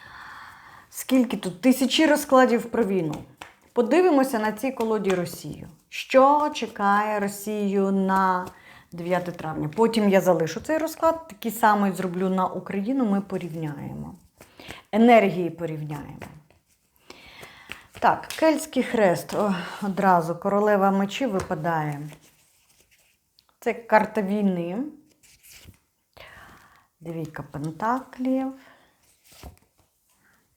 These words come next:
Паж мечів. Вісім мечів. Дев'ятка кубків. А, лицарь пентаклів.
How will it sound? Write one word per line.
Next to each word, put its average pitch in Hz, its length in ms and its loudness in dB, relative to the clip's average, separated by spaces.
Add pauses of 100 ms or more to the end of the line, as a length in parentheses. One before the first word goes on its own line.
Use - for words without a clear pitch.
Паж 160 320 0
мечів. 160 720 -4 (1200)
Вісім 170 600 -4
мечів. 190 640 -4 (2500)
Дев'ятка 175 560 0
кубків. 208 640 -10 (4000)
А, 170 380 2
лицарь 180 600 -2
пентаклів. 170 880 -4